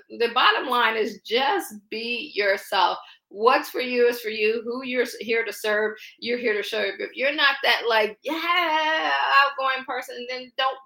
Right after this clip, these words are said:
be that person. If you're that educator where you're going to teach and give the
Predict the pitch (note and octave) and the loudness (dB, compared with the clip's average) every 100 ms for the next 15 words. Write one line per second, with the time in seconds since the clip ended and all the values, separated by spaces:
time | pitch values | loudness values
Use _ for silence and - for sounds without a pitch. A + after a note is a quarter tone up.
0 | - B3+ C#4 F#3+ - - E3+ E3+ F#3 F#3+ | -8 -4 -2 -2 -4 -6 -6 -6 -10 -10
1 | - B3+ C#4 D#3+ - - - G#3+ A#3+ C#4 | -4 -2 0 -2 -4 -4 0 0 0 -4
2 | - B3+ C4 C4+ C#4 - - - G3+ G3+ | -2 -2 2 0 0 -6 -16 -4 -2 -2
3 | A3+ B3+ C4 A3+ A#3 A#3+ B3 - G#3 - | -2 -2 -2 -2 -2 -2 -4 -8 -12 -6
4 | D4 C#4+ - G#3+ G3+ A#3+ A#3+ | -4 -4 -4 -8 -2 0 0